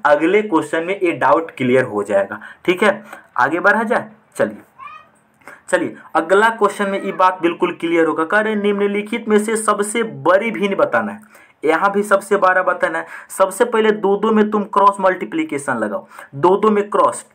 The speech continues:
दो दो में करो, दो बटा सात और एक बटा तीन में बताओ सबसे बड़ा कौन है। क्रॉस गुना करेंगे, सात का गुना एक में करेंगे, तीन का गुना दो में करेंगे, तीन दूनी छः, सात एकम सात।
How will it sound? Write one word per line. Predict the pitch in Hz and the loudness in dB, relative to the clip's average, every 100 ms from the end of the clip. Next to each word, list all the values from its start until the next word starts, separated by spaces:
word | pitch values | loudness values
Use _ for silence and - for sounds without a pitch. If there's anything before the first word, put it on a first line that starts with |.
| 135 | -2
दो | 156 175 | 0 2
दो | 196 202 | 4 4
में | 165 | 2
करो, | - 110 107 - - - | -4 -6 -8 -14 -20 -10
दो | 127 180 208 | 0 4 4
बटा | 196 180 151 143 | 2 2 2 0
सात | 139 - 123 117 151 - _ _ _ _ _ | -2 -2 2 2 0 -4 _ _ _ _ _
और | 123 113 131 190 _ _ - | -2 0 -2 -6 _ _ -10
एक | 170 240 247 | -2 -2 -2
बटा | 185 185 185 180 | -2 0 0 -2
तीन | - 208 | 0 0
में | 202 208 | 2 2
बताओ | 190 185 190 196 | 2 2 4 2
सबसे | 185 190 185 202 | 2 -2 -2 -2
बड़ा | 185 185 185 | 2 2 2
कौन | - 180 175 | 0 -4 -4
है। | 175 - - _ - | -8 -14 -20 _ 0
क्रॉस | 202 214 - | 2 2 -2
गुना | - 147 139 | -6 -2 -2
करेंगे, | - 110 104 104 | -2 -6 -10 -12
सात | - - 185 180 | -8 0 0 0
का | 185 | 0
गुना | 175 175 170 | 0 0 0
एक | 170 180 | 0 -2
में | 190 190 | -6 -2
करेंगे, | 190 202 196 202 | 0 2 0 -2
तीन | - 180 170 | -4 -6 -2
का | 160 | -2
गुना | 147 139 147 139 | -2 -2 0 0
दो | 113 113 | -2 -4
में | 107 107 | -4 -8
करेंगे, | 107 107 107 - - - | -10 -10 -12 -16 -14 -2
तीन | 196 196 | 0 2
दूनी | 196 196 220 214 - | 2 2 -2 -4 -10
छः, | - 135 214 - - - | -4 -4 -4 -8 -20 -18
सात | - 180 190 - | -2 0 2 0
एकम | 202 214 220 214 | -4 -2 -2 -2
सात। | 123 113 | -2 -4